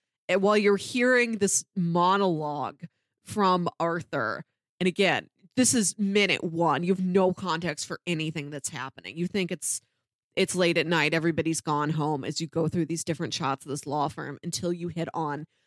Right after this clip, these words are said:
the one conference room where everybody is all hands on deck, frantically rifling through papers, making phone calls. It's just chaos in this one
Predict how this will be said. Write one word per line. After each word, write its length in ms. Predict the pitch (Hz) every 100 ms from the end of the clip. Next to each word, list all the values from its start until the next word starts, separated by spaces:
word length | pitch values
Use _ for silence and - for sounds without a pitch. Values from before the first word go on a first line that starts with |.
| _ -
the 80 |
one 400 | 202 185 196 214
conference 600 | 214 190 180 175 180 170
room 260 | 170 131 139 - _
where 140 | 180 - _ -
everybody 760 | 262 247 226 202 190 175 170
is 160 | 160 -
all 260 | 220 202 196
hands 400 | 208 180 180 170
on 160 | 165 160
deck, 280 | 165 127 -
frantically 580 | - 247 214 226 196
rifling 380 | 180 175 165 165
through 100 | 170
papers, 580 | - - 240 - 160 160
making 320 | 160 180 156 - -
phone 300 | 214 208 214
calls. 320 | 170 131 -
It's 180 | 202 -
just 180 | 202 - -
chaos 680 | 240 247 185 127 110 - - _ _ _
in 80 | 214
this 180 | 202 185
one 640 | 170 170 226 233 247 262